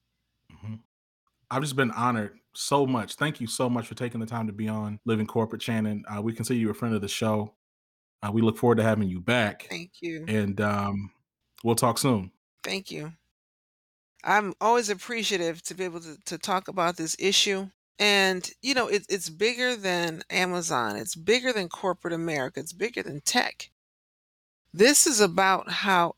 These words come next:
Speaker 2: every system, how every organization, and really every leader creates space to have these conversations, to talk about how we, uh, grow and improve communities, one organization at a time,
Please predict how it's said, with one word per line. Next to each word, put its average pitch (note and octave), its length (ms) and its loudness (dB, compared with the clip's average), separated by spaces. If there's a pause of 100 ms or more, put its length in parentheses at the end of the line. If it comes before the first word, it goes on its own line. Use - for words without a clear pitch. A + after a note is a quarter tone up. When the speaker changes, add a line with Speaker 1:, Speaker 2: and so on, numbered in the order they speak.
Speaker 2:
every A3+ 360 0
system, D#3+ 840 -4
how F3+ 200 -2 (100)
every A3+ 380 0
organization, E3+ 840 0
and F3+ 240 -4
really C#4+ 360 2
every G#3+ 280 2
leader G3 480 0 (540)
creates G#3+ 440 2
space - 480 2
to G3+ 100 0
have G3+ 120 2
these G3+ 160 -6
conversations, F3+ 1200 -2 (100)
to G#3+ 140 4
talk A#3+ 320 4
about F#3 560 4
how F#3+ 560 2
we, F#3 420 -8
uh, B2+ 380 -4
grow G3+ 240 -2
and F#3+ 80 -2
improve G3 800 -6 (100)
communities, A3 840 2
one F3+ 220 2
organization F#3 680 2
at E3+ 120 -2
a E3 60 -12
time, G3 560 2